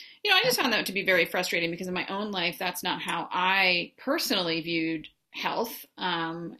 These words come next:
and taking care of yourself. I myself would do other things, you know, like, I was very interested in nutrition. I was just fascinated with mind-body connection. I just really, you know, read about all this stuff on the side,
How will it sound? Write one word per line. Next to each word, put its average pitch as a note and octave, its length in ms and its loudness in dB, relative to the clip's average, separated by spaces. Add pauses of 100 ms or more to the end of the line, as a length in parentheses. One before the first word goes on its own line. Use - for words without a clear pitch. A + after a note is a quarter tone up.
and E3 400 -6
taking F3+ 280 -8
care - 240 -6
of - 60 -10
yourself. F#3 460 -6 (560)
I G#3 260 4
myself G#3 480 2
would F#3+ 280 2
do A3 160 0
other E4+ 160 4
things, D#3+ 320 -2
you F#3 80 -6
know, E3 100 -4
like, E3 160 -4
I - 80 -2
was - 120 -8
very B3 200 4
interested G#3 360 -6
in F3 60 -6
nutrition. F3+ 640 -2
I B2 100 -4
was C#3 160 -6
just - 240 -8
fascinated F#3 400 -2
with F3+ 100 -8
mind-body F3 520 -2
connection. E3 560 -4
I G#3 80 -6
just A#3+ 240 -8
really, C#4 420 2 (720)
you F4 80 2
know, F3 160 2
read G#3 160 6
about A3+ 180 6
all G3+ 100 6
this G3+ 120 -2
stuff G#3 180 2
on G3 80 -4
the F3 80 -4
side, F#3 540 4